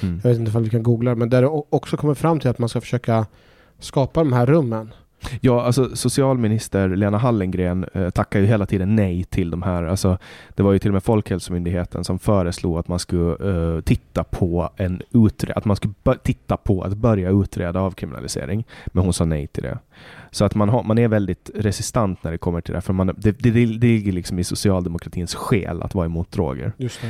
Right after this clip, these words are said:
Speaker 1: Men om man tar injektionsrum till exempel, så är det ett väldigt bra sätt att få ner dödligheten, därför att då får människor som är beroende av opiater,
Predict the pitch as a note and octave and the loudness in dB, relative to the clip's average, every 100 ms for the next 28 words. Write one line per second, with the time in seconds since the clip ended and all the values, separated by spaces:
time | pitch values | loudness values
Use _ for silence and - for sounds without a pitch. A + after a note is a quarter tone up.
0 | A2+ G#2+ A2+ A2+ E3 D3+ G#2+ F2+ - G2 | 0 2 4 4 2 2 2 -2 0 -2
1 | - E2+ F2 F2 F#2 E2+ E2+ G#2+ B2+ A#2 | 0 -4 -6 -4 -4 -2 0 2 2 0
2 | G2+ G#2 G#2 F2+ F2 F#2 F2+ F2+ F2+ - | -2 0 2 0 -2 -2 -2 -2 -4 -4
3 | - G2+ C#3+ A#2 - - - F#2 G#2 - | -2 0 2 0 -2 -8 -6 -4 -2 0
4 | C#3 - A2+ G#2 G#2+ G2 - G#2+ - A2 | 0 0 2 2 2 0 -4 -4 -2 -2
5 | - C3 B2+ B2+ A2 G2 F2 E2+ F2 E2+ | 0 2 2 2 2 2 2 0 -2 -2
6 | - E2 E2 - B2 | -2 -2 -2 -4 -6